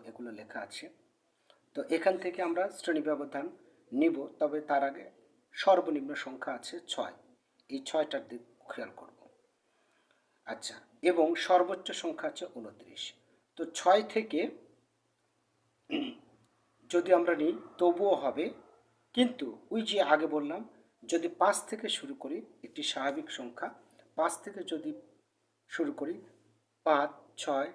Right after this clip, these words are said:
সাত, আট, নয়, এই যে নয়, নয়ের পর থেকে দশ, এগারো,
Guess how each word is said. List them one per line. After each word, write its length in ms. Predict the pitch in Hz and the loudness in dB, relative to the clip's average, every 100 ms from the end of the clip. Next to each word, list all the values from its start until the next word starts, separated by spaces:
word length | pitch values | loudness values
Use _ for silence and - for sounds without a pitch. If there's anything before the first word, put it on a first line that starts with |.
| - - | -8 -4
সাত, 280 | 147 131 - - _ _ | -2 -2 -6 -16 _ _
আট, 240 | 117 113 - - - | -4 -4 -6 -14 -10
নয়, 180 | 117 92 - _ _ _ _ _ _ 139 | -8 -8 -12 _ _ _ _ _ _ -10
এই 100 | 127 | -10
যে 80 | - - 131 | -12 -10 -6
নয়, 180 | 120 107 - _ _ _ _ _ _ _ _ _ _ - | -4 -6 -18 _ _ _ _ _ _ _ _ _ _ 6
নয়ের 240 | 170 180 185 | 8 10 6
পর 100 | 175 - | 0 -2
থেকে 220 | 196 - 180 - - _ _ _ _ _ _ _ _ _ _ 110 | -8 -4 -6 -8 -20 _ _ _ _ _ _ _ _ _ _ 2
দশ, 240 | 151 156 151 - - | 6 6 4 -4 -6
এগারো, 220 | 131 139 | -2 -2